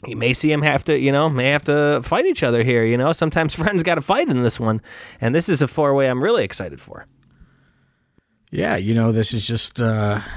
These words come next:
Speaker 2: taking kind of four, you know, guys that, that, uh, wrestle somewhat similar. Uh, you know, Shaw, a little bit of the odd man out, but, you know, he is, he's tangled with, with Filthy Tom quite a bit.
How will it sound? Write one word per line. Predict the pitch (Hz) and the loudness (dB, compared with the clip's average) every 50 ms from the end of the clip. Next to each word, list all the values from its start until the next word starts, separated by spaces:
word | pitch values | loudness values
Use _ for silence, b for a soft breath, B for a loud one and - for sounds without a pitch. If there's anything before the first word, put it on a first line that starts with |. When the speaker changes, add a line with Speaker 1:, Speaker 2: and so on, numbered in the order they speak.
| B B B B B - | B B B B B -6
Speaker 2:
taking | - - 120 117 - 120 113 | -2 0 0 0 2 0 0
kind | 117 123 120 113 104 | 2 4 4 4 2
of | - | 0
four, | - - 123 117 113 113 113 117 117 113 113 113 113 110 110 - - - | -2 -2 -2 0 2 2 2 2 2 2 2 2 2 0 -2 -4 -8 -8
you | - 117 | -4 -2
know, | 113 107 104 | 0 0 0
guys | 98 101 101 101 101 107 104 101 95 | 0 -2 -2 -2 0 0 0 -2 -2
that, | 104 101 98 - 107 104 98 | -4 -6 -6 -8 -8 -4 -2
that, | 110 101 98 - - _ _ - | -2 -2 -2 -4 -10 _ _ -12
uh, | 113 113 - 127 123 | -12 -10 -10 -10 -10
wrestle | 120 117 113 117 - - 127 123 120 117 113 - 123 110 | -8 -6 -6 -6 -8 -8 -4 0 2 2 2 2 0 0
somewhat | - - 117 110 117 113 113 | 0 2 4 4 4 4 2
similar. | - - - 107 104 110 110 113 120 123 143 B B B B B B B B B B B B B - | 0 0 0 2 2 2 2 4 2 2 0 B B B B B B B B B B B B B -8
Uh, | 107 98 95 90 90 87 | -6 -4 -2 -2 -4 -4
you | - 110 | -4 -2
know, | 101 95 | -2 -2
Shaw, | 92 - - 110 104 104 104 101 101 101 | 0 0 0 2 2 4 2 2 0 0
a | |
little | 98 104 107 104 | 0 0 2 2
bit | 107 101 | 2 2
of | 98 | 2
the | 92 92 | 0 0
odd | 95 98 95 | 0 0 0
man | 98 95 92 90 90 | 0 0 -2 -2 -2
out, | 92 95 98 104 98 - - | 0 0 0 -2 -2 -4 -8
but, | - 92 - - | -10 -10 -6 -4
you | 104 98 | -2 0
know, | 92 92 | 0 0
he | 90 101 98 95 | 0 2 2 2
is, | 92 85 - - | 0 0 -2 -6
he's | - - 113 101 - - | -6 -4 -4 -2 0 2
tangled | - 101 101 92 98 92 92 | 4 4 4 4 2 0 0
with, | 98 90 - - | -2 -6 -4 -2
with | 120 101 90 - | -2 -2 -2 -4
Filthy | - - - 117 110 98 - 104 | -8 -2 2 4 4 4 2 0
Tom | - - 101 101 101 98 98 | 0 2 4 4 4 4 2
quite | - 101 95 92 | 2 0 2 2
a | 87 | 2
bit. | 87 98 101 104 110 B | 2 2 2 2 2 B